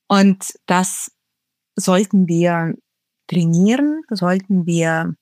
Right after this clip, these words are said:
vielleicht vom Neuen lernen und darauf tatsächlich Fokus legen. Also ein absolutes Do,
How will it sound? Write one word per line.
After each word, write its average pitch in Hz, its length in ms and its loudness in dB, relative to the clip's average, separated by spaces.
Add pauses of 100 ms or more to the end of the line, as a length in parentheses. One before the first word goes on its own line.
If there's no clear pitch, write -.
(560)
vielleicht 175 380 -2
vom 160 180 -2
Neuen 226 380 2
lernen 254 840 2 (160)
und 170 260 0
darauf 185 400 2
tatsächlich 160 640 -4 (300)
Fokus - 720 -2
legen. 160 640 -2 (200)
Also 175 280 2
ein 175 260 0
absolutes 190 680 0 (100)
Do, 254 420 2